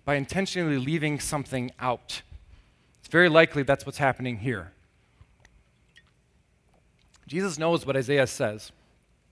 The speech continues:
and he proclaims that all of these other things that Isaiah said would happen with the Messiah have happened, and intentionally leaves out the last part. Essentially, what he's saying to John is, "You're not getting out of prison."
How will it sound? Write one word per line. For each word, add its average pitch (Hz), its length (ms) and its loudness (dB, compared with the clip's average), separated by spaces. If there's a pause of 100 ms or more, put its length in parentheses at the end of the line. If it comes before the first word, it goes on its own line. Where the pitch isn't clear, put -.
(180)
and 143 80 -2
he 147 60 0
proclaims 165 500 2
that 143 120 4
all 151 240 4
of 165 100 -2
these 151 160 -2
other 143 160 2
things 131 340 -6
that 120 100 -2
Isaiah 120 360 2
said 127 300 0
would 113 100 -4
happen 135 400 -2
with 117 120 -6
the 123 60 -8
Messiah 120 500 -2
have 110 240 -6
happened, 95 460 -6 (720)
and 135 140 -6
intentionally 143 680 0
leaves 123 340 -2
out 120 340 -4
the 120 120 -6
last 104 480 -2 (120)
part. - 460 -10 (2250)
Essentially, 180 420 0
what 131 120 -4
he's 127 120 -2
saying 160 380 -2
to 131 100 -8
John 127 400 -2
is, 110 120 -8
"You're 120 100 -10
not 123 260 -6
getting 127 220 -14
out 113 120 -10
of - 80 -16
prison." 95 440 -12